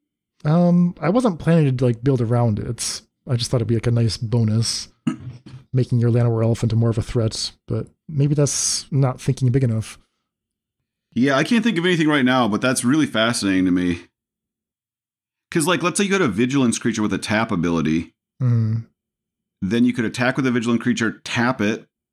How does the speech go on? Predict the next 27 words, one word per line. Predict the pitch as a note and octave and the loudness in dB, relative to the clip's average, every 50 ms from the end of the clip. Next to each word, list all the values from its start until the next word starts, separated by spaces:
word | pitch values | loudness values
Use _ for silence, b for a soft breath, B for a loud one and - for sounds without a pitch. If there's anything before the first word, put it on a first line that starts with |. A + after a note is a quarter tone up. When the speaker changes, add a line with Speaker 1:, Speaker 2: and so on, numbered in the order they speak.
| _ _ _ _ _ _ - G#2+ | _ _ _ _ _ _ -4 0
Speaker 2:
untap | A#2 B2+ B2 B2 A#2+ A2+ G#2+ A#2 | 0 0 0 0 -2 -4 -4 -4
it | - | -4
with | G2 F#2+ - | -4 -4 -2
this, | G#2 A2 A2+ G#2 - | -2 -2 0 -2 -2
and | F#2+ F#2 | 0 -2
then | F2+ E2 | -2 -2
tap | - A2 G2 F#2+ - | -2 -2 -4 -2 -2
it | E2+ E2+ | -2 -2
again. | D2+ F#2 F#2+ F2+ D#2+ D2 E2+ E2+ - _ _ _ _ - | 0 0 0 0 0 0 -2 -2 -4 _ _ _ _ -6
Is | F2+ F2+ | -4 -2
there | G2 G2+ F#2+ | 0 0 0
something | F2 - G2+ G2 F#2+ G2 F#2+ F#2 | -2 -2 -2 -2 -2 0 0 0
that | F#2 D2+ | 0 -2
does, | F#2 F2+ F#2 E2+ - - - - | -2 -2 -2 -2 -2 -4 -4 -6
uh, | - - - | -10 -8 -4
we'd | - A2 A#2 | -2 -2 0
have | A2+ E2+ | 0 -2
to | F#2+ | -2
look | F#2 F#2 F2 - | -2 -4 -4 -4
at | C2 A1+ D2 | -4 -4 -2
it. | E2 E2 - - _ _ _ _ _ _ _ _ _ _ _ _ _ _ _ _ _ _ _ - | -4 -4 -6 -10 _ _ _ _ _ _ _ _ _ _ _ _ _ _ _ _ _ _ _ -2
Speaker 1:
Well, | F3 | 0
there's | E3+ D#3 C#3 C3 | 2 2 2 2
that | D3 C3 B2+ | 0 0 0
Sunbird | - - - D#3 E3 D3 B2 A#2+ A#2 A#2 A2 | -2 0 2 2 4 4 4 2 0 0 -2
that | A#2 A#2+ | -2 0
you're | A#2 A#2 A#2+ A#2+ B2 A#2+ | 0 2 2 2 2 0